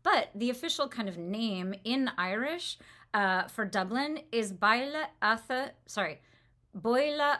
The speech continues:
Atha Cliath. Wow, there is my Irish. Boile Atha Cliath, which means town of the hurdled ford. So you have both of these things, a black pool, and then you have this town of the hurdled ford.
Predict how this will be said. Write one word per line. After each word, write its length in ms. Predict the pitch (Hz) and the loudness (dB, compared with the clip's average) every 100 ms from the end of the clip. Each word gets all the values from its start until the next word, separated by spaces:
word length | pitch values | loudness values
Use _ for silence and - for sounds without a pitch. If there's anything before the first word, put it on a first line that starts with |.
| - | 4
Atha 480 | 214 220 - 220 220 | 4 4 -2 -4 -4
Cliath. 380 | - 220 180 156 - _ _ _ _ _ _ _ _ _ _ _ | -6 -2 -2 -4 -12 _ _ _ _ _ _ _ _ _ _ _
Wow, 340 | 185 165 143 - _ | 4 4 4 -2 _
there 160 | 196 185 | -2 -2
is 140 | 180 | -2
my 120 | 180 170 | -4 -4
Irish. 340 | 160 156 143 180 | -2 -2 -4 -10
Boile 560 | 160 202 233 277 285 - | -4 0 0 2 0 2
Atha 280 | 220 - 233 | 0 0 -6
Cliath, 400 | - 202 165 151 - - _ | -4 -4 -4 -6 -20 -20 _
which 220 | 240 240 | -2 0
means 580 | 247 269 240 233 233 - _ | 0 0 2 2 2 0 _
town 500 | - 359 370 254 247 | 0 4 4 4 2
of 240 | - 214 202 | 0 -2 -2
the 80 | |
hurdled 760 | 208 - 220 220 220 214 214 202 - _ _ | -4 -4 -2 0 0 -2 -4 -8 -16 _ _
ford. 640 | - - 208 185 156 131 135 _ _ - - - | -20 -6 -2 -2 -4 -8 -12 _ _ -20 -20 -8
So 140 | - | -2
you 180 | 262 269 | 0 2
have 180 | 262 240 | 2 2
both 200 | 277 285 | 0 0
of 120 | 247 | -4
these 160 | 226 - | -4 -4
things, 220 | 196 175 | -6 -6
a 60 | |
black 400 | 165 190 208 - | 0 2 2 -2
pool, 480 | - 302 311 277 240 - | -10 -2 2 4 2 -2
and 120 | 208 | -2
then 120 | 214 | -2
you 80 | 208 | -2
have 180 | 208 196 | -4 -4
this 160 | 190 | -8
town 380 | - 220 214 214 | -8 -2 -2 -2
of 160 | 214 190 | -6 -8
the 80 | |
hurdled 580 | 190 - 196 185 180 175 165 - - _ | -8 -4 -2 0 -2 -6 -14 -20 -20 _
ford. 560 | - 190 175 156 151 | -6 -2 0 0 -6